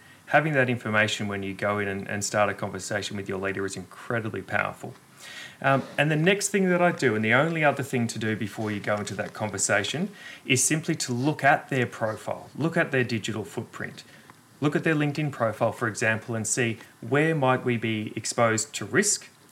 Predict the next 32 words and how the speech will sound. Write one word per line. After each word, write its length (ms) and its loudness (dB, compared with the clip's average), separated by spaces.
where 180 6
might 240 4
we 160 0
be 260 0
underutilizing 1160 2
some 200 -2
of 60 0
the 80 -2
features 480 -2
and 100 -4
functionality 680 2
that 160 -4
LinkedIn 380 -4
provides 680 4
to 100 -2
protect 640 0
your 480 0
online 480 4
and 200 4
offline 400 -2
reputation. 800 -2
So 200 0
what 100 6
I 40 4
mean 200 2
by 160 8
that 160 4
is, 260 -2
how 280 4
do 80 -2
you 240 0
appear 500 -2